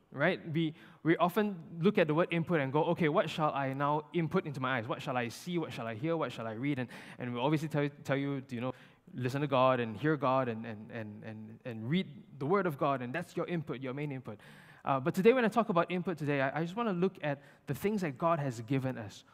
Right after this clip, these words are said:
What has he put into us? What has he granted us so that we begin to live out the lives that leave a lasting impact in the communities we are in? What has God granted us. And the first one that James talks about, I think is really, really amazing,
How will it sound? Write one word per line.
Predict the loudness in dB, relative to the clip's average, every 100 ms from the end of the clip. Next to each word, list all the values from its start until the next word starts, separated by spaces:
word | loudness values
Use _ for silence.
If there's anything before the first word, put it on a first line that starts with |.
| _
What | 0 2
has | 2 2
he | -2
put | 0 2 0 -2 -6
into | -2 0 -2 -4 -4
us? | -8 -10 -4
What | 0
has | 2 0
he | 0
granted | -2 -2 0 2 2 -2 -2
us | -4 -6 -14 -20 -18
so | -6 2 4 4
that | 2
we | 0
begin | 0 2 0
to | 2
live | 2 4 2
out | 0 -2
the | 0
lives | 0 0 -2
that | -2
leave | 0 2 0 0
a | 0
lasting | 2 0 -2 -6 -8
impact | -8 -6 -8 -6
in | -8
the | -8
communities | -6 -6 -6 -6 -8 -8 -10 -20 -20 _
we | -10 -10
are | -8
in? | -10 -12 -14 _ _ _ -2
What | 0
has | 2 0
God | -2 -2 -2 -4 -12 -20 -14
granted | -4 -2 -2 -6 -10 -14 _ -14
us. | -12 -12 -20 -20 _ _ -8
And | -4
the | -2
first | 2 0 0
one | -4 -2
that | -4
James | -2 -2 -4
talks | -8 -8 -8
about, | -10 -12 -16 -8
I | -4
think | -2 -4 -6
is | -8
really, | -6 -6 -2 0 2 0 -4
really | -8 -4 -2 -2 -2
amazing, | -6 -10 -12 -14